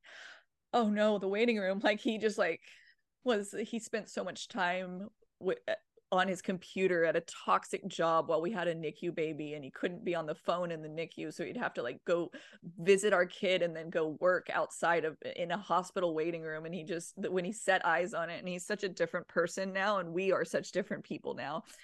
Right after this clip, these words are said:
We are so much better and, like, mentally on the same page. But at that time, we were just in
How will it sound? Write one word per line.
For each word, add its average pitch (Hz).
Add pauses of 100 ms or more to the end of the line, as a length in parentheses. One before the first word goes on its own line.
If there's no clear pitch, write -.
(120)
We 190
are 180
so 175
much 165
better 190
and, 175
like, 147
mentally 160 (260)
on 165
the 165
same 165
page. 160
But 165
at 170
that 175
time, 170
we 160
were 170
just - (200)
in 156